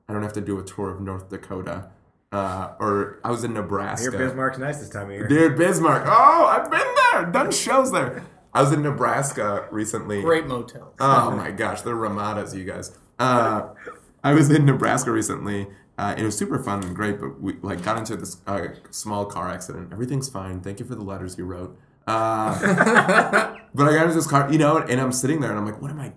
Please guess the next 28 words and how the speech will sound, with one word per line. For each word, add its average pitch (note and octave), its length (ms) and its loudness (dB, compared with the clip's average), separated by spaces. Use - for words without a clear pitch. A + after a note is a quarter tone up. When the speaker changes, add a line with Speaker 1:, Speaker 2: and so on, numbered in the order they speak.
Speaker 1:
doing? C3 580 -6
What B2+ 100 -8
am C#3+ 80 -2
I C#3 100 -6
doing?" F#3+ 440 -4
Like, G#2+ 200 -10
the, A#2 80 -4
you A#2+ 180 -4
know, A#2+ 260 -6
there A#2+ 160 -4
weren't C#3 180 0
that - 160 -8
many C#3 140 -4
people C3+ 240 -4
at, C3+ 100 -6
sh-, - 180 -14
at - 220 -14
the B2+ 80 -6
shows, F2+ 560 -8
and F2 100 -10
it's F2 100 -10
like, - 100 -12
"What B2 100 -10
am C3+ 80 -2
I, C3+ 160 -6
like, G#2+ 180 -8
I'm F#2+ 100 -10
here." A2 460 -6